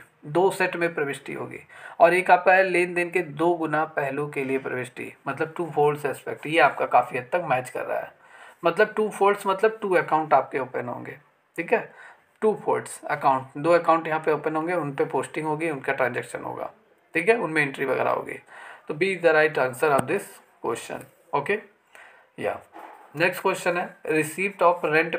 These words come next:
paid by the tenants involve entries in the books and books, accounts and, मतलब किराएदार द्वारा भुगतान किए गए किराए की रसीद में बैंक खाते की प्रविष्टियाँ शामिल हैं। अब किराएदार हमें पैसा देगा, तो पैसा देगा तो मतलब हमारे पास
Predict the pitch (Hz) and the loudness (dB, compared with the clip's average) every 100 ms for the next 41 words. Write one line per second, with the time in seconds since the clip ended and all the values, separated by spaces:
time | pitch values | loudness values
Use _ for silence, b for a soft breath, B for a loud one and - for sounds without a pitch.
0 | - 156 156 151 143 147 147 - 127 127 | -2 -2 0 0 2 2 0 -4 -6 -6
1 | 123 123 - 151 143 143 156 147 135 143 | -8 -10 -8 -4 2 2 2 -4 -6 -6
2 | 143 143 131 131 127 127 - - - 127 | -6 -6 0 0 0 -4 -4 -6 0 0
3 | 123 131 147 156 165 - 220 B B B | 0 -12 -4 -2 -2 -4 -6 B B B
4 | 160 147 - 151 147 107 104 117 _ _ | 0 2 0 -2 -2 -2 -2 -6 _ _
5 | _ B B B B - 156 196 196 180 | _ B B B B -4 -2 -2 0 6
6 | 165 180 175 175 175 165 170 151 147 151 | 6 8 6 6 6 2 2 0 2 2
7 | 151 156 156 156 156 151 147 127 143 147 | 4 0 -4 0 0 0 2 2 2 -2
8 | 151 139 127 - 143 135 120 - 139 143 | -4 -4 -6 -8 -8 -8 -10 -4 -2 -2
9 | 147 139 131 143 147 - 127 123 - 131 | 2 0 2 -4 -6 -6 -6 -6 -6 -6
10 | 139 - 113 120 117 120 107 B B B | -4 -2 -2 -4 -8 -8 -8 B B B
11 | - - 165 160 170 175 170 175 170 156 | -2 2 6 6 6 2 0 0 -2 2
12 | 170 170 165 165 156 147 139 160 160 156 | 0 2 0 -2 -2 -4 -2 0 0 0
13 | 160 151 135 147 139 135 143 147 | -2 -4 -4 -2 2 4 2 0